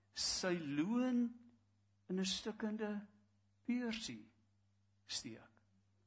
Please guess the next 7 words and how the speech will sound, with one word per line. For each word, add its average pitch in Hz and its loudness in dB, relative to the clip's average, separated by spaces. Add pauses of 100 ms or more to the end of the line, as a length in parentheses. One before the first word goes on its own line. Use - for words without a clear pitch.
(580)
So - 0
sê 185 0
die 175 0
Here, 175 2
die 175 0
Almagtige: 123 -4 (1160)
Neem 170 2